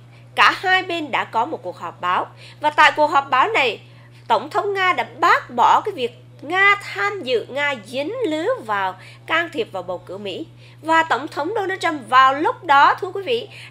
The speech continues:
đã gạt bỏ cái tường trình, gạt bỏ những cái thông tin tình báo, đã bỏ F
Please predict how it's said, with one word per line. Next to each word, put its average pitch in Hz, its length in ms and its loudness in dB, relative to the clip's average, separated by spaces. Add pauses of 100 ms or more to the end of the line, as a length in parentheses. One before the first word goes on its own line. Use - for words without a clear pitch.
đã 277 260 2 (100)
gạt 285 340 6
bỏ 226 220 4
cái 440 220 -4
tường 208 200 -4
trình, 202 340 -8
gạt 240 300 0
bỏ 214 100 0
những 247 160 -8
cái 415 100 -8
thông 330 180 -8
tin 302 220 -12
tình 185 280 -16
báo, 185 200 2 (360)
đã 233 140 2
bỏ 240 560 4 (680)
F 320 140 0